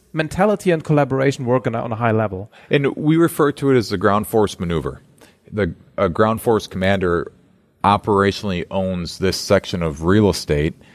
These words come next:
Speaker 2: and this goes all the way back to, uh, you might wanna say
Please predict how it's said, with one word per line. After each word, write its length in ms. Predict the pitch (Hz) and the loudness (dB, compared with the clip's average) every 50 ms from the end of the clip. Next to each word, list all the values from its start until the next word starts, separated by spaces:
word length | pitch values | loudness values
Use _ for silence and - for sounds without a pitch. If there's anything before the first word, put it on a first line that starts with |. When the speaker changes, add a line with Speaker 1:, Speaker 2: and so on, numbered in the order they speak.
| _ _ _ _ _ _ - | _ _ _ _ _ _ -8
Speaker 2:
and 200 | - 87 85 87 | -6 -4 -2 -2
this 140 | 95 - - | -4 -4 -2
goes 260 | - 107 101 92 - | 0 0 0 -2 -4
all 160 | - - 92 | -6 -4 0
the 60 | 95 | 0
way 60 | 92 78 | 0 2
back 280 | - 85 87 90 - | 2 2 2 0 -2
to, 420 | - - 80 76 76 73 73 73 - - _ _ _ _ - | -2 -2 -2 0 -2 -2 -4 -6 -8 -14 _ _ _ _ -14
uh, 360 | 73 71 69 62 57 55 64 - - _ _ _ _ _ _ _ _ _ _ _ _ - _ _ _ _ | -12 -10 -8 -10 -10 -10 -12 -16 -20 _ _ _ _ _ _ _ _ _ _ _ _ -20 _ _ _ _
you 280 | 71 85 80 85 82 - | -6 -4 -2 -2 -2 0
might 160 | 87 87 82 | 0 0 0
wanna 140 | 82 80 78 | -2 -4 -2
say 220 | - 85 82 | 0 0 0